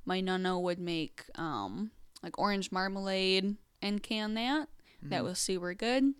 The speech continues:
Speaker 1: Or this eggplant thing, which I'm not partial to eggplants,
Speaker 2: I'm
Speaker 1: but
Speaker 2: not
Speaker 1: I'd
Speaker 2: an
Speaker 1: help
Speaker 2: eggplant
Speaker 1: him
Speaker 2: fan,
Speaker 1: make
Speaker 2: but,
Speaker 1: that.
Speaker 2: but people, like, seem to dig it.
Speaker 1: <sighs> It, it's very, has to be done, like, very specifically
Speaker 2: Mm-hmm.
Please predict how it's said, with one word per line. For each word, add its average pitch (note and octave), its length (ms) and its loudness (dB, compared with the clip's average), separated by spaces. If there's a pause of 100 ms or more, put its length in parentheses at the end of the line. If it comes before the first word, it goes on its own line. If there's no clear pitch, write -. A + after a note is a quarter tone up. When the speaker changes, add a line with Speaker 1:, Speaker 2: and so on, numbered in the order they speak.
(320)
Speaker 1:
Or G3+ 180 4
this F#3+ 240 4
eggplant G#3 640 -2 (480)
thing, A3+ 320 2
which F#3+ 200 0 (200)
I'm G3 560 2 (640)
not B3 220 4
partial C4 380 4
to B3 100 4
eggplants, A#3 600 0
Speaker 2:
I'm B3 60 10
Speaker 1:
but A#3+ 60 12
Speaker 2:
not - 20 12
Speaker 1:
I'd A3 220 12
Speaker 2:
an A3+ 60 4
Speaker 1:
help A3+ 240 10
Speaker 2:
eggplant A#3+ 200 8
Speaker 1:
him G#3+ 60 4
Speaker 2:
fan, A#3 160 6
Speaker 1:
make - 40 4
Speaker 2:
but, - 60 -2
Speaker 1:
that. C#4 300 6 (140)
Speaker 2:
but F#3 160 0
people, F4 380 -2
like, G3 240 4 (340)
seem F3 280 -4
to C3 80 -6
dig B2+ 260 0
it. A1+ 180 -6 (380)
Speaker 1:
<sighs> D#4 80 -2 (420)
It, - 120 0 (260)
it's - 220 -4
very, C4+ 520 8
has C4 240 4
to C#4 80 4
be A#3+ 100 4
done, A#3 160 4
like, G#3 200 0
very B3+ 640 8
specifically G3+ 1400 2 (100)
Speaker 2:
Mm-hmm. B2+ 300 -2